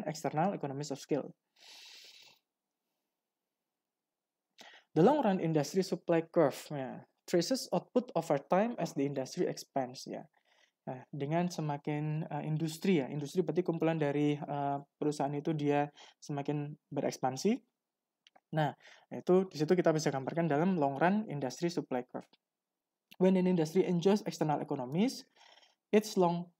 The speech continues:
run supply curve slopes down. Such as industry is called a decreasing cost industry. Jadi, ketika, eh, suatu industri dia, eh,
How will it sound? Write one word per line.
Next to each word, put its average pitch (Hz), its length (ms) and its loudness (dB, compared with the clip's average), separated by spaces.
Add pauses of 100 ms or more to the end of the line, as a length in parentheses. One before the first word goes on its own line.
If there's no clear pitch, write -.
(340)
run 160 240 6
supply 139 400 -2
curve 190 240 2
slopes 165 480 -2
down. 139 480 0 (1400)
Such 175 400 0
as 151 160 -4
industry 147 640 -2
is 160 240 -2
called 165 400 0
a 143 160 -4
decreasing 156 800 -2
cost 143 320 -4
industry. 131 640 -8 (160)
Jadi, 185 400 0 (480)
ketika, 151 640 2
eh, 143 320 -4
suatu 156 240 -4
industri 156 400 0
dia, 156 560 2
eh, 143 580 -6